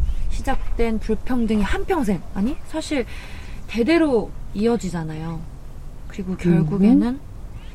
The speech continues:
Speaker 1: 그걸 극복해내지 못해는-, 못하는 게 대부분이고,
Speaker 2: 음.
Speaker 1: 그게 현실이고요.
Speaker 2: 음.
Speaker 1: 예전에 어떤 교수님이 그랬는데, 어느 날 자-, 자본주의가 이론적 시스템으로만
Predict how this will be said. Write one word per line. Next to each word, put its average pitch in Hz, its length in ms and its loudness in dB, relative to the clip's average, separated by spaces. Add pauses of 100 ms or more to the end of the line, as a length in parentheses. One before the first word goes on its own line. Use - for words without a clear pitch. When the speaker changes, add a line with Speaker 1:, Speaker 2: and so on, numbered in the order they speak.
(1400)
Speaker 1:
그걸 196 280 -4
극복해내지 196 800 -4
못해는-, 180 640 2
못하는 185 580 4
게 156 100 2
대부분이고, 165 800 2
Speaker 2:
음. 165 340 4
Speaker 1:
그게 208 320 2
현실이고요. 185 760 0
Speaker 2:
음. 160 500 2 (1300)
Speaker 1:
예전에 226 240 4
어떤 196 220 2
교수님이 196 380 -2
그랬는데, 170 460 -4 (580)
어느 196 180 -2
날 202 260 2
자-, 180 360 -4 (140)
자본주의가 196 840 -2 (480)
이론적 240 560 -2
시스템으로만 269 1400 -2